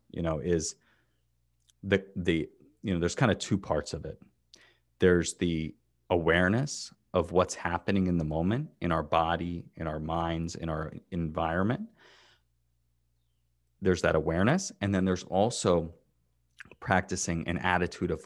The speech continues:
openness, curiosity, and kindness, right?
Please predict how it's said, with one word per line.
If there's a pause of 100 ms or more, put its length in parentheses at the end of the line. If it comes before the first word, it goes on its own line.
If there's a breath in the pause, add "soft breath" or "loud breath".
openness,
curiosity,
and
kindness, (480)
right?